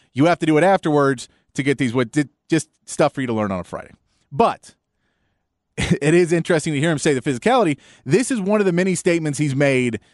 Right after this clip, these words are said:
that puts you further on to the, the depth of this team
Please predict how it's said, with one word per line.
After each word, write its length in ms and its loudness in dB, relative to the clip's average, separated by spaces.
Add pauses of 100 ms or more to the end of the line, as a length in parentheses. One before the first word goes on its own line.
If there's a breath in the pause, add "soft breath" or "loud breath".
(360)
that 240 2 (600)
puts 240 0
you 80 -4
further 460 2
on 240 2
to 220 2
the, 300 2
the 160 -2
depth 300 2
of 120 -2
this 180 -2
team 460 0